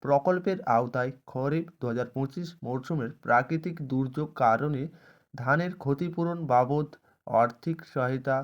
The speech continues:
প্রদানের শুভারম্ভ করলেন। ঠিক, আর্থিক সহায়তা ধানের খারিফ মরশুমে দু হাজার পঁচিশে। ঠিক, দু লক্ষ পঁয়ত্রিশ হাজারেরও বেশি ক্ষতিগ্রস্ত কৃষক ফসলের ক্ষতিপূরণ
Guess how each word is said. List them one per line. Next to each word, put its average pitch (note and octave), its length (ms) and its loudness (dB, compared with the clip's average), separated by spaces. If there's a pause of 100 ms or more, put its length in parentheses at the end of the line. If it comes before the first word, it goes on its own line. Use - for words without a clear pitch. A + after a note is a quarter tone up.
(300)
প্রদানের B2 540 0
শুভারম্ভ A#2+ 500 -4 (200)
করলেন। F#2 380 -6 (540)
ঠিক, D#3+ 160 -4 (380)
আর্থিক G#2 360 0
সহায়তা B2 340 -2
ধানের B2 340 -4 (260)
খারিফ C#3+ 380 0
মরশুমে G#2+ 340 -8
দু A2+ 120 -10
হাজার G#2 260 -6
পঁচিশে। F#2+ 420 -12 (560)
ঠিক, C#3 140 -4 (500)
দু A#2+ 200 -4
লক্ষ E3+ 280 -2 (180)
পঁয়ত্রিশ D3 440 0
হাজারেরও D#3 680 2
বেশি C3+ 260 -2 (460)
ক্ষতিগ্রস্ত D3+ 840 -4 (140)
কৃষক B2 360 -8 (140)
ফসলের B2 600 -4
ক্ষতিপূরণ C#3+ 560 -4